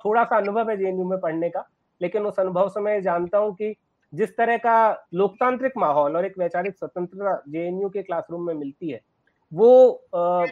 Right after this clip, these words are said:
दूसरे विश्वविद्यालयों में मुश्किल से मिलती है और शायद पिछले कुछ सालों में और कम हो रही है, ऐसा लगता है।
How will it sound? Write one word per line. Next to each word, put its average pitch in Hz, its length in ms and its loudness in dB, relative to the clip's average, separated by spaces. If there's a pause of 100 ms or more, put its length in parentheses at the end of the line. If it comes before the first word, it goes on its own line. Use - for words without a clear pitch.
(200)
दूसरे 214 680 2 (300)
विश्वविद्यालयों 196 680 -2
में 208 120 -6
मुश्किल 190 400 -6
से 254 140 0
मिलती 240 340 -4
है 254 180 -6 (340)
और 214 380 6 (160)
शायद 202 360 2 (520)
पिछले 214 280 -6
कुछ 208 200 -8
सालों 196 240 0
में 202 120 -2
और 196 260 0
कम 226 140 2
हो 185 160 -2
रही 175 180 -4
है, 170 100 0
ऐसा 156 160 -6
लगता 127 360 -10
है। - 120 -20